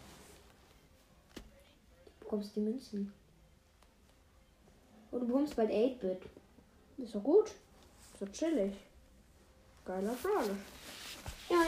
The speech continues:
Speaker 1: ja, ey, du findest so geht so.
Speaker 2: Sympathisch. Man kann sich unterhalten.
Speaker 1: Wie Barley.
Speaker 2: Nee, ich spar jetzt a-, darauf. Ich spar jetzt auf ein paar hundertachtzig Münzen.
Speaker 1: Dann, dann von Cold Power neun.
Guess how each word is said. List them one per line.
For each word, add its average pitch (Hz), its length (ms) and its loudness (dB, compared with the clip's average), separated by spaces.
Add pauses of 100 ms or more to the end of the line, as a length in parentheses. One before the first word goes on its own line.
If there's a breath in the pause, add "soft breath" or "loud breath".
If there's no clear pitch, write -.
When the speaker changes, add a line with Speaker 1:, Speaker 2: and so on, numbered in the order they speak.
Speaker 1:
ja, 262 340 0
ey, 262 120 6
du 254 80 -2
findest 233 320 2
so 202 60 0
geht 196 300 0 (120)
so. 196 120 4 (240)
Speaker 2:
Sympathisch. 233 840 6 (240)
Man 196 160 2
kann 214 220 0
sich 202 220 -4
unterhalten. 196 880 -6 (480)
Speaker 1:
Wie 262 80 -2
Barley. 254 500 0 (1300)
Speaker 2:
Nee, 208 260 8
ich 214 100 6
spar 240 260 6
jetzt 233 220 6
a-, 208 260 2
darauf. 208 600 2
Ich 220 100 -8
spar 226 180 4
jetzt 214 160 2
auf 208 120 2
ein 214 60 -10
paar 214 180 0
hundertachtzig 202 540 -2
Münzen. 202 500 0 (680 soft breath)
Speaker 1:
Dann, 254 180 2
dann 277 160 0
von 285 280 0 (840)
Cold 233 320 4
Power 196 180 0
neun. 185 420 -6